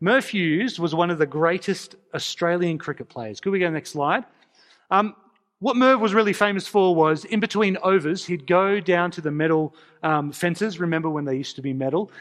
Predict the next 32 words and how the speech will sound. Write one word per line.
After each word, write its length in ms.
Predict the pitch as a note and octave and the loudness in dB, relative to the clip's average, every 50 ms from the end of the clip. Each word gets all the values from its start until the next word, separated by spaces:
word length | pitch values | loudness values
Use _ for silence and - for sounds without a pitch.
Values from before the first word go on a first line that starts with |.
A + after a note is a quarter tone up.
| - - | -12 -6
and 100 | - F#3 | -4 -2
he 140 | E3+ E3 G3+ | 0 0 0
would 160 | G#3+ G#3+ E3+ | 0 0 0
do 180 | D3+ G3+ A#3+ B3+ | 0 0 0 0
stretches, 1080 | - - - - - - G3+ A3 A3 - - - D#3 C#3+ D3+ E3+ D#3 - - - - _ _ _ _ _ _ _ _ _ _ _ _ - | 0 -2 -6 -8 -4 -2 0 0 0 -2 -6 -6 -4 -4 -4 -6 -6 -10 -14 -16 -18 _ _ _ _ _ _ _ _ _ _ _ _ -6
and 160 | F#3+ F#3+ F#3+ - _ - | -4 -4 -4 -6 _ -4
everyone 760 | G#3+ A3+ B3 G#3+ A3 C4 C4 B3 A3+ A3+ A3 A3 G#3+ G3 F3 | -2 -2 -2 -2 -2 -4 -2 -2 0 0 0 0 -2 -2 -4
would 140 | F3+ D#3 B2 | -4 -4 -6
join 460 | - C#3+ D3+ E3+ F3 F3+ F3+ F3 E3+ | -6 -4 -2 0 0 0 0 0 -2
in. 320 | D#3+ C#3+ A2 F#2+ F#2 F2+ _ _ _ _ _ _ _ _ _ _ _ _ | -2 -4 -6 -8 -14 -20 _ _ _ _ _ _ _ _ _ _ _ _
I 100 | - F#3 | 0 0
was 100 | G3+ F#3 | 2 4
lucky 260 | G3+ A3 G#3+ G3 G#3 | 2 2 2 0 -2
enough 300 | G#3 G3+ G3 G3 F3 - | -2 0 0 0 0 0
as 120 | G#3+ F#3 D3+ | -2 -4 -4
a 60 | D#3+ | -6
child, 400 | - - F#3 F3 E3+ F3 F3 F3 | -2 0 2 4 4 4 2 2
my 140 | F3 E3+ D#3 | 0 -2 -2
dad 420 | C3+ - E3+ E3 E3 F3+ F#3+ F3 | 0 0 2 2 2 2 0 -4
took 160 | - F3+ - | -8 -12 -8
me 100 | F3 E3+ | -6 -6
along 380 | D#3+ D#3 D#3 D#3 D#3+ D#3+ D#3+ D#3 - - _ _ _ | -4 -2 0 0 0 0 -2 -4 -8 -14 _ _ _
to 160 | - - C3+ | -10 -8 -8
a 60 | B2+ | -8
cricket 320 | - - F3 E3+ - G3+ F#3+ | -6 -6 -4 -2 -2 -2 -2
match 240 | F#3 F3 F3 - | -2 -4 -2 -4
when 80 | F3 D#3 | -2 -2
I 40 | D3+ | -2
was 120 | D3 C3 | -2 -4
very, 360 | C3+ B2+ B2 D3+ E3+ F3+ F3 | -6 -2 0 2 2 4 2
very 260 | E3 D3 D3+ D3 C#3 C3+ | 2 0 0 0 0 -2
small, 640 | - - - C#3+ C#3 C3+ B2 A#2+ C#3 G#3 G#3+ | -6 -8 -6 -4 -4 -4 -4 -2 -4 -4 -4